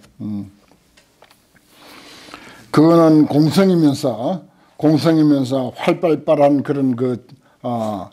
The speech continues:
작용이 있는 거예요. 어, 진공에서 이제 묘유가 있는 것이고, 어, 그, <clears throat> 탕무섬진이지만은 부유만득이야.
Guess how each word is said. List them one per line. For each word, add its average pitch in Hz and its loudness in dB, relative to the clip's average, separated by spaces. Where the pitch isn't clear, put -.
작용이 127 0
있는 104 -6
거예요. 90 -12
어, 95 -12
진공에서 135 2
이제 113 -6
묘유가 113 -4
있는 98 -8
것이고, 101 -14
어, 98 -10
그, 123 0
<clears throat> - -20
탕무섬진이지만은 143 -2
부유만득이야. 127 0